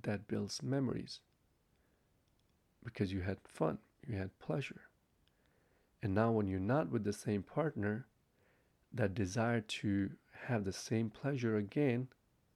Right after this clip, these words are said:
pulls you there. As long as you have more moments of pleasure, happiness than pain, you're good. But there's a reason why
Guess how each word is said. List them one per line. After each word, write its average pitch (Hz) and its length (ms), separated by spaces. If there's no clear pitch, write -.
pulls - 400
you 120 260
there. 135 320
As 107 120
long 95 240
as 92 220
you 90 440
have 98 260
more 120 680
moments 131 500
of 104 160
pleasure, - 560
happiness - 540
than 95 400
pain, 127 400
you're 180 160
good. - 320
But - 340
there's 113 400
a 104 100
reason 107 460
why 101 420